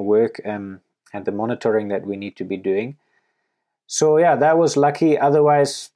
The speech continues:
the pandemic has affected us in quite a few ways, but mainly just that we're missing the revenue completely from the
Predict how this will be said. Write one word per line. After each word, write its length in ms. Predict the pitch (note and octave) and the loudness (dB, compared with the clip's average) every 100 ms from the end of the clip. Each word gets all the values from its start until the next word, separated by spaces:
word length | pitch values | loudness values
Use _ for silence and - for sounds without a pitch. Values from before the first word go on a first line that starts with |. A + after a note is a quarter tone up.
| - | -12
the 200 | B2+ C3+ | -4 -4
pandemic 760 | - B2+ B2+ C#3 D3+ D3 - _ _ _ _ - | -2 -2 0 0 0 -4 -20 _ _ _ _ -12
has 340 | - B2+ C3+ | -4 0 0
affected 480 | C3+ - C3+ - C#3 | -2 -2 -4 -2 -4
us 240 | B2+ C3 | -2 -4
in 240 | A#2+ A2 A2 _ _ _ _ | -6 -10 -14 _ _ _ _
quite 300 | - A#2 B2 | -8 -4 -4
a 140 | A#2 - | -4 -2
few 160 | D3+ | 0
ways, 360 | D3+ B2+ B2 A2+ | 2 2 0 -2
but 220 | A#2+ G#2 | -6 -6
mainly 480 | G#2+ A#2 C3 B2+ A#2+ | -6 -4 -2 0 0
just 260 | A#2 A#2 | 0 -2
that 140 | A#2+ G#2+ | -4 -4
we're 240 | A#2 A2+ | -4 -2
missing 260 | C3+ - A#2 | -4 -2 -2
the 120 | G#2+ | -2
revenue 440 | A2 B2+ C#3 A#2 | -2 0 -2 -2
completely 580 | A2 A2+ G#2+ - A#2+ A2+ | -4 -6 -10 -6 -4 -4
from 220 | G#2+ A2 | -6 -6
the 120 | G#2 | -6